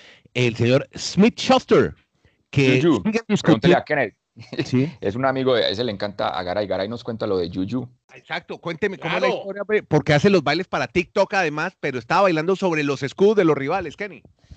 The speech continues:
Speaker 3: Es que, eh, lo hizo precisamente en el partido que terminaron perdiendo ante los Bengalíes de Cincinnati.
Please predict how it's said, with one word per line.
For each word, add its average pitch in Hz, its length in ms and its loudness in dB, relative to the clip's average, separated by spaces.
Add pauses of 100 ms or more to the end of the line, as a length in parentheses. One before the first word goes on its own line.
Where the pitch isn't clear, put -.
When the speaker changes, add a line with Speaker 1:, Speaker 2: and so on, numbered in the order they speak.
(480)
Speaker 3:
Es - 200 -8
que, 262 260 -6
eh, 151 400 -6 (400)
lo 160 180 -8
hizo 233 240 -6
precisamente 175 800 -10 (600)
en 151 180 -4
el 156 160 -6
partido 208 540 -6
que 175 120 -6
terminaron 156 460 -6
perdiendo 170 400 -6
ante 165 160 -6
los 135 120 -6
Bengalíes 135 440 -4
de 160 100 -6
Cincinnati. 139 720 -8